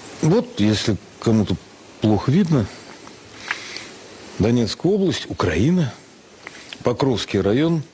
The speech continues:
Кураховская міська рада. Был там вчера, сегодня как раз к фильму привёз.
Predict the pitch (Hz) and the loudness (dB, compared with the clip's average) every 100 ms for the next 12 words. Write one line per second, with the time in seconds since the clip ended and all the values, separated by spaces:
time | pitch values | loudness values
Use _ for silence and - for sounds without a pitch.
0 | - - - - - - - 92 175 170 | -20 -20 -20 -20 -20 -8 0 2 2 0
1 | 165 - 147 139 120 - - 87 143 - | -2 0 2 2 0 -4 -2 2 2 0
2 | - 120 104 85 78 - - - - - | -2 -4 -2 -2 -2 -2 -4 -6 -8 -14
3 | - - - - - - - - - - | -20 -20 -16 -14 -14 -16 -18 -20 -16 -10
4 | - 135 - - - - - 165 156 127 | -6 -4 -2 -2 0 0 2 4 4 2
5 | 117 - 190 208 - - - - - - | 0 2 2 0 -4 -14 -18 -18 -18 -18
6 | - - - - 123 104 - 101 120 113 | -20 -20 -6 0 2 2 0 0 0 -2
7 | - 185 147 98 - 113 143 135 | 0 0 2 2 2 2 2 0